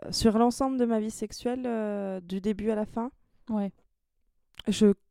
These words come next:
Speaker 1: Maintenant, oui, parce que je m'écoute. Euh, mais il y a eu une période, 'fin, où, euh, pas toujours, 'fin,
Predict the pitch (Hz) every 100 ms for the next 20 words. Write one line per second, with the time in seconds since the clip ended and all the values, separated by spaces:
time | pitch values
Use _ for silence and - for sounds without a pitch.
0 | _ _ _ _ _ _ _ _ - 220
1 | 240 262 247 254 247 - 185 208 285 -
2 | 175 - - 170 170 160 - - - -
3 | _ _ _ _ _ _ 185 175 170 165
4 | - 185 180 170 175 185 175 - 240 233
5 | 196 196 202 - 180 - _ _ _ _
6 | _ _ - 214 220 247 233 190 180 170
7 | 170 170 - _ _ _ _ _ _ _
8 | _ _ _ _ _ _ - 185 226 226
9 | 233 190 190 185 165 165